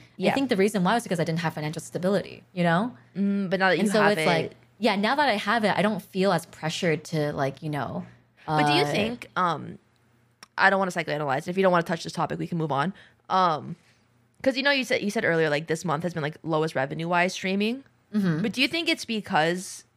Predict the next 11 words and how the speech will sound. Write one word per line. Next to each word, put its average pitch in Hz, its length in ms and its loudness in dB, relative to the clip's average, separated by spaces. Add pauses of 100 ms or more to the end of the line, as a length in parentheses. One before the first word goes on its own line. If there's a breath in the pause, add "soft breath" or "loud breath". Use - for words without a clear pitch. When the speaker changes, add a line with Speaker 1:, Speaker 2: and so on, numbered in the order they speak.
Speaker 1:
you're 190 180 4
more, 185 280 4
like, 170 260 -2
financially 165 520 -2
stable, 156 420 -2
like, 147 160 -2
with 165 160 -4
Mugi 156 300 -4
Mart 180 240 0
and 202 100 -2
whatnot, 214 420 2